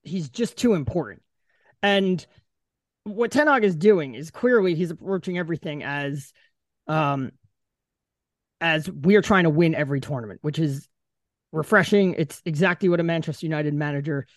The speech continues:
should do. Like, when you, you went back to, if you, if you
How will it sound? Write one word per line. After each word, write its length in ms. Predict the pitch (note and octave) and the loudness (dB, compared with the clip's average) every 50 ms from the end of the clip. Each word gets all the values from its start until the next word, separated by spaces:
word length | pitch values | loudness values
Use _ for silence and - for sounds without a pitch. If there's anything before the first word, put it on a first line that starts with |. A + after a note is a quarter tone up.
| _ _ _ _ | _ _ _ _
should 320 | _ - - - C4 G#3+ C#3+ | _ -18 -6 -4 -4 -4 -4
do. 180 | B2+ A#2 E2 | -6 -10 -10
Like, 160 | G#2 C3 D3+ - | -10 -10 -6 -4
when 140 | F3 F3+ | -2 0
you, 180 | F3+ F3+ F3 D#3 - _ _ | 0 0 -2 -4 -8 _ _
you 220 | - F#3+ F#3+ F3+ F3 | -10 -6 -6 -2 0
went 260 | F#3+ G#3+ A#3 G3 - | 0 0 0 0 0
back 320 | - A3+ G#3 G#3 - _ | 0 0 2 0 -2 _
to, 580 | - - - G#3 F#3+ F#3 F3 E3+ E3+ E3 E3 D#3+ - _ _ _ _ _ _ _ _ _ _ | -10 -6 -4 -2 0 2 2 2 2 0 -2 -4 -8 _ _ _ _ _ _ _ _ _ _
if 100 | - D#3 | -16 -12
you, 160 | F3+ G3+ G3+ - | -10 -10 -10 -10
if 120 | - F3+ G3+ | -10 -8 -6
you 180 | G#3 F3+ E3+ | -6 -6 -8